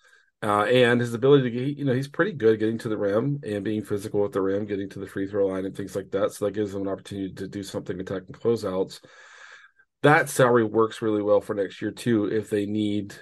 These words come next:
um, to use other cap space or, uh, other,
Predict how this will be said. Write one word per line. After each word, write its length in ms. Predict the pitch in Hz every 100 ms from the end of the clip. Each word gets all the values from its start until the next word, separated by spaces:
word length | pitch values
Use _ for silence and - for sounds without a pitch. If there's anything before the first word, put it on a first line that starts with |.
| -
um, 500 | 104 101 98 95 98 95
to 520 | - 104 101 101 98
use 520 | 107 107 104 101 95 -
other 280 | 113 104 98
cap 320 | - 98 -
space 480 | - 98 95 95 -
or, 520 | 110 98 98 95 95 - - _ _
uh, 40 | 110
other, 760 | 95 107 104 104 98 98 92